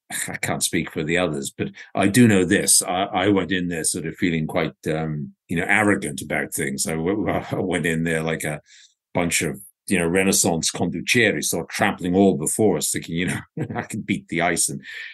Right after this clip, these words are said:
in the end, it was, it was completely the opposite. The ice beat us, and, uh, you know, I was, I was completely <laughs> humiliated and horsewhipped by the whole experience. Second time round, the ice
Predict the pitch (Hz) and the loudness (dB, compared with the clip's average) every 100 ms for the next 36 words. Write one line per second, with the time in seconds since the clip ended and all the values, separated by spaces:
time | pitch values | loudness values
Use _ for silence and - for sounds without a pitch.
0 | - 107 101 107 107 95 92 82 80 95 | -2 2 6 6 6 4 0 -2 -4 -4
1 | 90 - 80 - - 78 82 90 - - | -4 -4 -4 0 -2 0 0 0 -2 -6
2 | 78 92 85 82 - 85 73 90 80 - | -4 -2 0 0 0 -2 -2 -2 0 -2
3 | 73 73 73 78 95 82 78 73 80 76 | -2 -6 -6 -6 -4 -4 -4 -4 -4 -4
4 | 76 - 85 80 - - - - - - | -8 -6 -6 -4 -4 -4 -6 -6 -4 -2
5 | 85 87 - - 104 90 87 85 85 85 | 0 -2 -2 -4 0 0 2 0 0 -2
6 | 80 95 92 - - 78 - 80 76 85 | -8 -4 -2 -2 -2 -4 -4 -6 -2 -2
7 | 80 - - - 87 73 65 - - - | -2 -4 -6 -2 0 0 -4 -8 -10 -16
8 | - - - - - - 151 190 131 98 | -14 -14 -16 -10 -2 4 4 4 4 2
9 | 85 90 87 85 82 76 - _ 104 98 | 2 0 0 0 -2 -6 -12 _ 0 4
10 | 107 - | 4 4